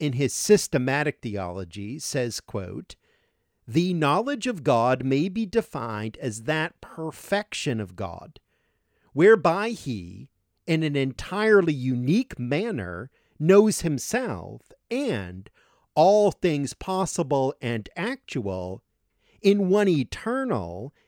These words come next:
and most simple act." Let me pull this apart briefly.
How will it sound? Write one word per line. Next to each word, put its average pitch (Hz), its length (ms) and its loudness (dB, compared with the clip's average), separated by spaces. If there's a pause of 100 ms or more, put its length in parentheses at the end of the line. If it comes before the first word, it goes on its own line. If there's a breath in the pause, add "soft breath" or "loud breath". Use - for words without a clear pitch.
(140)
and 143 240 -4
most 151 600 4
simple 101 800 -4 (180)
act." - 560 -10 (2250)
Let 277 120 4
me 311 120 0
pull 196 340 0
this 160 240 0
apart 120 640 -4
briefly. 104 640 -8